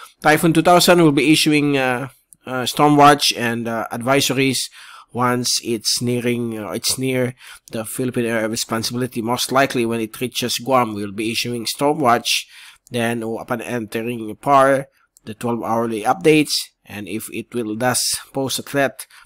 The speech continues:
to our country, we'll be issuing six hourly updates. So, uh, this is from the European model. So Monday,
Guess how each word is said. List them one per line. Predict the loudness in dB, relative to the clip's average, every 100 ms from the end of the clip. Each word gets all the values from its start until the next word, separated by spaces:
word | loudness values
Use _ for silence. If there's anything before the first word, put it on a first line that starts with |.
| _
to | -2
our | -2
country, | 4 4 4 0 -2 -6 -16 _ -8
we'll | -4
be | -2 0
issuing | 0 -2 -2 -4 -6 -12 _ _
six | -10 -6
hourly | -6 -4 -4 -6
updates. | -6 -10 -6 -8 -4 -4 -4 -10 _ -20 -20 -20 _
So, | 4 8 10 10
uh, | 10 10 10 8 6 -4 -20 -20 -20 -20 -20 _ _ _ _ _ -20 -20 -20 _ 0
this | 2
is | 2 0
from | 6 8 10 8
the | 6 6
European | 6 4 -2 2 4 6
model. | 6 6 8 6 6 4
So | -2 -4 -2 -2 -2 -2 -2 -2 -2
Monday, | 2 4 6 6 8 6 0